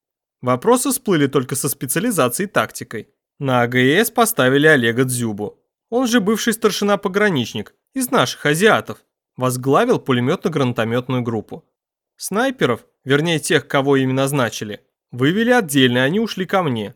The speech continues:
в группу управления с идеей, что я их буду придавать отделениям по оперативной необходимости. Деду в пару придали бугая. Как выяснилось на занятиях,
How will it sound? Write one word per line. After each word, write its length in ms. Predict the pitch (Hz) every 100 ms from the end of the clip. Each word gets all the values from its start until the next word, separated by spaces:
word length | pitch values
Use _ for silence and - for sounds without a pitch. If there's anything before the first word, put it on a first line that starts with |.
| _
в 80 | 147
группу 300 | 160 247 240
управления 560 | 214 196 143 135 131 135
с 100 | -
идеей, 460 | 135 220 208 104 _ _
что 240 | - - 143
я 200 | 139 139
их 100 | 123
буду 240 | 143 135
придавать 540 | 131 131 135 160 233 156
отделениям 600 | 131 127 127 202 226 214
по 120 | 151
оперативной 580 | 123 127 120 - 135 139
необходимости. 920 | 139 131 135 127 110 104 - - - _ _ _ _ _ _ _ -
Деду 420 | 120 127 196 214
в 80 | -
пару 260 | 139 156
придали 460 | 196 208 151 120 117
бугая. 560 | 123 143 127 113 98 _ _ _ _ _ -
Как 220 | 131 123
выяснилось 480 | 143 151 143 131 123
на 80 | 131
занятиях, 640 | 127 135 233 247 113 -